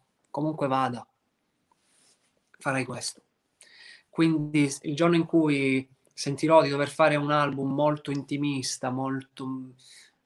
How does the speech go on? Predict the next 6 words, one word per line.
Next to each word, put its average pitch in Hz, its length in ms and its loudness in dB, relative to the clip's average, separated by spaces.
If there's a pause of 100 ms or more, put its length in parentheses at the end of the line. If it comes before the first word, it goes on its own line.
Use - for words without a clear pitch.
(560)
molto 147 360 0
poco 151 340 4
radiofonico 147 840 4
o 135 240 -2
molto 156 500 -2
poco 147 840 -2